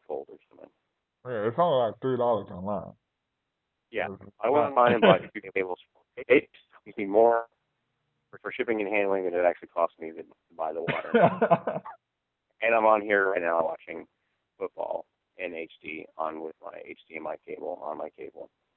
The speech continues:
Speaker 1: uh, my Comcast cable right now.
Speaker 2: Yeah.
Speaker 1: Doesn't look any different than anyone else's that I've known. But
Speaker 2: I don't,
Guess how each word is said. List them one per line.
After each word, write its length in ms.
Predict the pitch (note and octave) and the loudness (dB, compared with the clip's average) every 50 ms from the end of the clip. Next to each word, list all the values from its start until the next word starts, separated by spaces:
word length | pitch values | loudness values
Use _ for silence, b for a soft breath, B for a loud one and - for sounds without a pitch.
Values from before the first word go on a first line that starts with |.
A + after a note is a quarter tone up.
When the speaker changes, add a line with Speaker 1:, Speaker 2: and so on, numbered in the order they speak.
| _ _ _ _ _ _ _ _ _ _ _ _ _ _ _ F2+ | _ _ _ _ _ _ _ _ _ _ _ _ _ _ _ -20
Speaker 1:
uh, 60 | - - - _ _ _ _ _ _ _ | -20 -20 -20 _ _ _ _ _ _ _
my 60 | - D#2+ - - | -20 -20 -20 -20
Comcast 320 | - D2 - - - D2+ _ _ | -20 -20 -18 -16 -18 -18 _ _
cable 200 | - - - - | -20 -20 -20 -18
right 100 | - - - | -20 -20 -20
now. 140 | _ - _ _ _ _ _ _ _ _ _ _ _ _ _ _ _ _ _ _ _ _ _ _ _ _ _ _ _ _ _ _ _ - | _ -20 _ _ _ _ _ _ _ _ _ _ _ _ _ _ _ _ _ _ _ _ _ _ _ _ _ _ _ _ _ _ _ -10
Speaker 2:
Yeah. 60 | G#2+ F#2+ | -8 -8
Speaker 1:
Doesn't 120 | E2 E2 | -8 -10
look 100 | E2 - - | -12 -14 -14
any 140 | E2 D#2+ E2 E2 | -12 -12 -12 -14
different 280 | - - _ - - | -16 -20 _ -20 -20
than 100 | D#2 D2+ D2+ D#2 | -20 -20 -16 -12
anyone 240 | D#2 E2 E2 E2 D#2+ | -8 -8 -6 -6 -6
else's 380 | D#2+ D#2+ - - E2+ D#2+ E2+ _ _ | -8 -10 -12 -16 -20 -20 -20 _ _
that 120 | D2+ D2+ D#2 | -18 -16 -16
I've 140 | D#2 D#2+ | -16 -16
known. 240 | D#2 D#2 D#2 D#2+ D#2+ - _ _ _ _ _ _ _ _ _ _ _ _ _ _ _ _ _ | -18 -20 -18 -20 -20 -20 _ _ _ _ _ _ _ _ _ _ _ _ _ _ _ _ _
But 220 | - - D#2 - - _ _ _ _ C#3+ - D#4+ _ _ D3 _ _ _ _ _ _ _ _ _ _ _ _ _ _ _ _ _ _ _ _ _ _ _ _ _ _ _ _ _ _ _ _ _ _ _ _ _ _ _ _ _ _ _ _ _ - - | -16 -14 -14 -14 -16 _ _ _ _ -20 -20 _ _ _ _ _ _ _ _ _ _ _ _ _ _ _ _ _ _ _ _ _ _ _ _ _ _ _ _ _ _ _ _ _ _ _ _ _ _ _ _ _ _ _ _ _ _ _ _ _ -16 -12
Speaker 2:
I 20 | |
don't, 580 | A2+ A#2+ B2 A#2 A2+ A2 G#2+ G2+ G2+ F#2+ F#2+ | -10 -8 -6 -6 -6 -6 -6 -6 -8 -10 -12